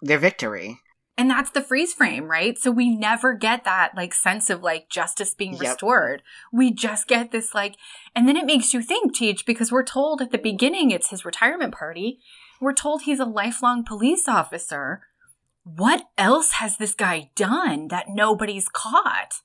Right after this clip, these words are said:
Speaker 1: Yep, it's a scathing indictment of, you know, the way that supposedly bad apples can get syst-, systemically ins-, insinuated in such a way that they can't be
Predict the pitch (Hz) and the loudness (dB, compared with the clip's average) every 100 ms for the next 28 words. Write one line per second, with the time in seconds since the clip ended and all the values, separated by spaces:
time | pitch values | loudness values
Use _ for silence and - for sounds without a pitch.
0 | _ _ _ _ - 175 143 139 156 165 | _ _ _ _ -12 -2 -2 -2 -6 -4
1 | 160 - 175 180 185 175 151 156 156 131 | -2 0 4 6 6 2 4 2 2 -6
2 | 101 123 113 - 147 123 104 - 135 123 | -6 -6 -6 -10 -6 -6 -6 -10 -8 -2
3 | 120 117 113 110 - - - 151 - 139 | -2 -2 -4 -8 -8 -12 -8 -8 -2 -2
4 | 123 113 113 120 113 110 110 123 110 - | -2 -4 -4 0 0 2 0 -4 -8 -8
5 | 120 110 104 - - - - 156 165 - | -4 -4 -4 -8 -18 -8 -4 -2 -4 -4
6 | - 165 - 185 165 - 139 127 123 135 | -2 -2 2 4 4 2 -4 -6 -6 -6
7 | 131 - - - 160 160 180 156 127 113 | -6 -8 -12 -6 -2 2 4 6 4 2
8 | 113 120 117 120 113 104 110 107 127 107 | -2 -4 -2 0 0 0 -4 -4 -4 -4
9 | 107 107 | -6 -8